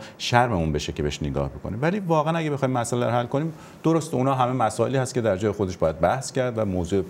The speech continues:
کار ما نیست در اینجا و ما می‌خوایم راجع به اون مسئله بحث کنیم. بنابراین پیش آوردن اونها به معنی نفی اون مسئله که ما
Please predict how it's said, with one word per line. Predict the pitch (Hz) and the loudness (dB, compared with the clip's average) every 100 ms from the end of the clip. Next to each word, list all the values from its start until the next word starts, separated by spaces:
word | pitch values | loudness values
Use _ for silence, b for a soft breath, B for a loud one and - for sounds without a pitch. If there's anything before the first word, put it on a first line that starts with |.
| - | 0
کار | 80 | 0
ما | 76 78 | 2 0
نیست | 139 147 | -2 -2
در | 139 127 | -2 -2
اینجا | 131 127 131 135 B B B | -2 0 0 0 B B B
و | 135 | 0
ما | 156 | 2
می‌خوایم | 151 151 | 2 2
راجع | 143 139 | 2 0
به | 151 | 0
اون | 151 | 0
مسئله | 98 - - | 0 0 -2
بحث | 76 69 - | -2 -2 -4
کنیم. | 98 | -2
بنابراین | 113 135 151 - - | 0 2 0 -4 -8
پیش | - 120 | -4 0
آوردن | 113 113 117 113 156 | 2 2 2 2 0
اونها | 143 107 104 123 143 B B - | 0 0 2 2 0 B B 0
به | |
معنی | 107 101 110 | 2 4 2
نفی | 131 123 135 - | 0 0 0 0
اون | 110 | 2
مسئله | 95 101 92 87 | 2 2 2 0
که | 87 | 2
ما | 87 82 | 0 0